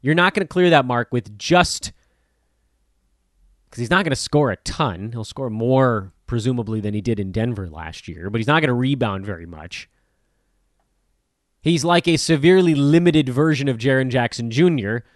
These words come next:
who, yeah, we all love him for the upside, but at the end of the day, he was only number sixty-three last year 'cause he didn't rebound, he doesn't assist, and his percentages weren't that great.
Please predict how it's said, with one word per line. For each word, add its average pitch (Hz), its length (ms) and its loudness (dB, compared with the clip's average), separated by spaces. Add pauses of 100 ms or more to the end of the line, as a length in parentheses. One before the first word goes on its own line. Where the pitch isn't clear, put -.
(160)
who, 151 460 4 (320)
yeah, 185 320 6
we 135 160 2
all 131 220 6
love 160 200 6
him 139 140 0
for 135 180 -2
the 127 200 -4
upside, 127 680 0 (420)
but 151 280 4 (320)
at 156 180 2
the 180 100 6
end 226 100 4
of 175 40 6
the 160 40 4
day, 196 380 4
he 170 180 -2
was 175 300 4
only 175 260 4
number 165 300 2
sixty-three 180 680 -2
last 107 400 -4
year 80 220 -8 (760)
'cause 127 180 0
he 123 80 0
didn't 160 240 2
rebound, 107 600 -2 (200)
he 127 100 -4
doesn't 131 300 2
assist, - 680 -6 (480)
and 139 140 -2
his 156 100 0
percentages 175 500 4
weren't 156 360 0
that 156 300 -2
great. 202 460 2